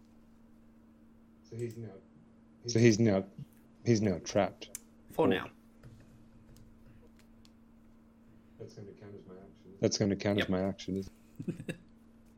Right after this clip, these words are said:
Speaker 1: The I shadow step to
Speaker 2: All right.
Speaker 1: here, out of his, out of his line of sight.
Speaker 2: All right,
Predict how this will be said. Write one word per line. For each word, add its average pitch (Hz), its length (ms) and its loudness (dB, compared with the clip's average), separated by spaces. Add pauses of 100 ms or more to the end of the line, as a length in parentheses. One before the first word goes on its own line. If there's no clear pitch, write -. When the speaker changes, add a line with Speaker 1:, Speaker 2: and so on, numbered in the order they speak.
(3750)
Speaker 1:
The 95 400 2 (2750)
I 104 140 2
shadow 110 500 6 (120)
step - 1080 -6 (720)
to 92 340 0
Speaker 2:
All 107 60 -2
right. 123 120 -4
Speaker 1:
here, 87 220 -4 (880)
out 98 100 2
of 90 80 0
his, 80 180 -6 (400)
out 98 120 0
of 87 80 -4
his 85 120 -10
line 87 160 -6
of - 80 -18
sight. 98 120 -4
Speaker 2:
All 110 80 -2
right, 151 120 -8